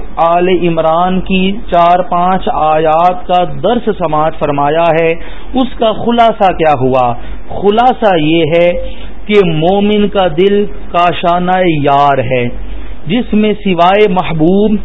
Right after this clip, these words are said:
اور اس کے سامان کے دوسرے کی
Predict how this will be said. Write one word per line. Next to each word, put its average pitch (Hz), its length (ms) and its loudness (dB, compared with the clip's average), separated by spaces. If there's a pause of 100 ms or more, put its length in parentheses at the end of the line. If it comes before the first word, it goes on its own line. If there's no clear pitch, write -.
(220)
اور 165 160 0
اس 208 120 0 (100)
کے 196 180 0
سامان 170 720 0
کے 196 280 2 (380)
دوسرے 196 560 0
کی 196 200 -2